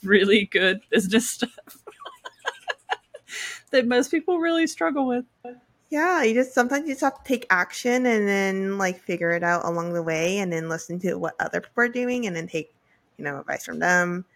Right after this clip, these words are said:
Speaker 1: Well, and I mean, like, you,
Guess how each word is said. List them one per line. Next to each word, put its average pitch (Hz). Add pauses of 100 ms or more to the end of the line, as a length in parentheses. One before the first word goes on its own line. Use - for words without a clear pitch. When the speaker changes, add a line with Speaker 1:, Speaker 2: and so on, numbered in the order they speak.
(1400)
Speaker 1:
Well, 185
and 180
I 180
mean, 170
like, 160
you, 170